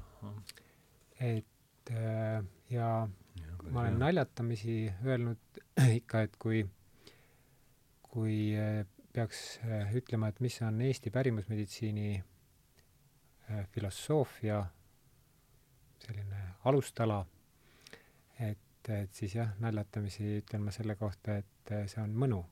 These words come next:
Speaker 1: Mhm.
Speaker 2: Ja, ja see tundub jah, nagu, nagu peaaegu samamoodi, et, äh, et jaanalind on Eesti rahvuslind.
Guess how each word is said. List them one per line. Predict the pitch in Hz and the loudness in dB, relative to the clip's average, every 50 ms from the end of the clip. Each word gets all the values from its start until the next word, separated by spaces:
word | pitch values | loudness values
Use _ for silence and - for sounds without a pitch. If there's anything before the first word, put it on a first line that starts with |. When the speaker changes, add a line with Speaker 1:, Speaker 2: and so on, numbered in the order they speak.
| - - _ - - - - - _ - - - - - - - - - | -16 -20 _ -20 -20 -20 -20 -20 _ -20 -20 -20 -20 -20 -20 -20 -20 -14
Speaker 1:
Mhm. | - - 190 185 180 95 92 82 73 - - 95 95 107 117 117 | -10 -6 -6 -4 -2 -2 -2 -4 -4 -6 -4 -2 0 0 0 0
Speaker 2:
Ja, | 107 107 104 98 98 95 101 - - - - - 87 82 - - - - - - - | 0 0 -2 -2 -2 -2 -4 -6 -10 -14 -10 -8 -8 -8 -8 -10 -14 -16 -16 -10 -8
ja | 110 104 | -8 -6
see | - - 110 - - _ | -6 -8 -10 -12 -8 _
tundub | - 131 123 117 107 101 113 | 0 0 0 0 0 0 0
jah, | 123 120 | 2 2
nagu, | 113 113 110 - - 113 110 107 92 - - - - - - - - - - - - - - - - | 2 0 0 2 2 4 4 2 2 -2 -10 -18 -20 -20 -20 -20 -20 -20 -20 -20 -20 -20 -14 -8 -4
nagu | 110 110 110 107 - - 107 101 | -2 0 0 0 0 -2 -4 -2
peaaegu | - - 117 110 107 107 | 0 2 2 2 2 2
samamoodi, | 98 - 117 117 110 104 104 104 104 92 101 | 2 2 4 4 4 4 2 2 0 2 0
et, | 104 101 - - - _ - - | 0 -2 -2 -8 -16 _ -2 0
äh, | 110 110 107 107 95 87 - - - | 2 2 4 2 2 0 -4 -6 -6
et | 110 98 - - | -6 -6 -4 0
jaanalind | - 117 117 113 104 98 101 101 95 | 0 2 2 2 2 2 2 2 2
on | 107 110 | 2 0
Eesti | 110 107 - - | 0 0 2 2
rahvuslind. | 117 127 117 - 95 85 101 98 95 87 | 2 2 2 0 -2 -2 -2 -2 -2 -2